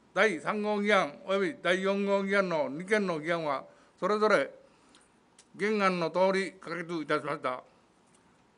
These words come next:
次に、第一号議案および第二号議案、専決処分の承認を求めることについての二件の議案を一括採決いたします。以上、二件の議案は原案の通り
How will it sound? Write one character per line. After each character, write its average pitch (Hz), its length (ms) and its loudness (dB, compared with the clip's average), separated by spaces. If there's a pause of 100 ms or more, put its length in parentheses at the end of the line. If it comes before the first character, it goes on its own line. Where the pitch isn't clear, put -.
次 226 180 -4
に、 185 340 0
第 202 240 2
一 170 180 -10
号 208 240 0
議 202 120 0
案 165 320 2
お 190 80 -6
よ 196 60 0
び 190 240 0
第 185 200 4
二 170 180 -6
号 202 240 -2
議 190 120 -2
案、 156 220 2 (440)
専 202 240 -4
決 208 300 -6
処 220 100 0
分 202 140 -4
の 156 240 -2
承 190 180 -2
認 208 300 -4
を 202 40 -2
求 196 200 -4
め 202 140 -2
る 180 60 -8
こ 170 100 -12
と 180 120 -2
に 170 80 -8
つ 165 100 -10
い 170 80 -6
て 170 100 -2
の 156 300 -2
二 151 120 -12
件 202 220 0
の 180 160 -2
議 165 140 -4
案 165 340 -4 (240)
を 185 320 -2
一 160 160 -18
括 185 320 -4
採 160 240 -4
決 151 240 -12
い 151 60 -12
た 143 100 -6
し 131 80 -10
ま 135 140 -12
す。 - 200 -20 (1040)
以 208 120 -8
上、 196 240 6
二 190 100 -2
件 226 240 4
の 196 140 2
議 180 100 0
案 175 160 2
は 160 240 0 (160)
原 202 300 0
案 190 100 0
の 180 100 -4
通 165 220 -2
り 156 220 -6